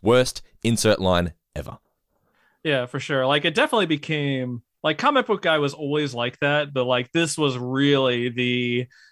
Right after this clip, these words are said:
Speaker 2: comic book guy worst blank ever era of the show for him.
Speaker 1: Yeah, and even, like, Bart giving it an actual response saying, "No, if anything, you owe them. They give you countless thousands of hours of free entertainment."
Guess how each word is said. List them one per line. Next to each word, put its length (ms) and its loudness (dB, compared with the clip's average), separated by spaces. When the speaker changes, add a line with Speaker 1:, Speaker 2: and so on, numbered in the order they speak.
Speaker 2:
comic 340 0
book 120 -10
guy 240 0
worst 400 -2
blank 360 -2
ever 380 -2
era 560 -2
of 120 -10
the 80 -10
show 240 -4
for 200 -12
him. 240 -12
Speaker 1:
Yeah, 360 -2
and 160 2
even, 240 2
like, 280 0
Bart 340 0
giving 260 -2
it 180 -4
an 160 0
actual 320 -4
response 340 -4
saying, 220 -2
"No, 140 2
if 260 0
anything, 360 0
you 140 2
owe 140 4
them. 220 2
They 100 0
give 140 -4
you 80 -4
countless 360 -4
thousands 300 0
of 80 -4
hours 180 2
of 60 -10
free 140 -2
entertainment." 440 -4